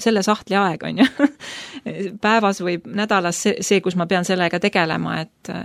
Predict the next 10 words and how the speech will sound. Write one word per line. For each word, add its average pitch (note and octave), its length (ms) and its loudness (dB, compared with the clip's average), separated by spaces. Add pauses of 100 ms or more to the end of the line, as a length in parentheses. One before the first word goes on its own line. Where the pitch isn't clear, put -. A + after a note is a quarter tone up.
(120)
et F3 100 -12
noh, F3 80 -8
sellist - 380 -8
hajuvust, G#3 640 4
mida F3+ 220 -2 (340)
mehed F#3+ 400 -4
vahest F#3 320 -6
võib-olla E3+ 220 -6 (100)
kardavad G3 560 2
tunnete F3+ 540 -4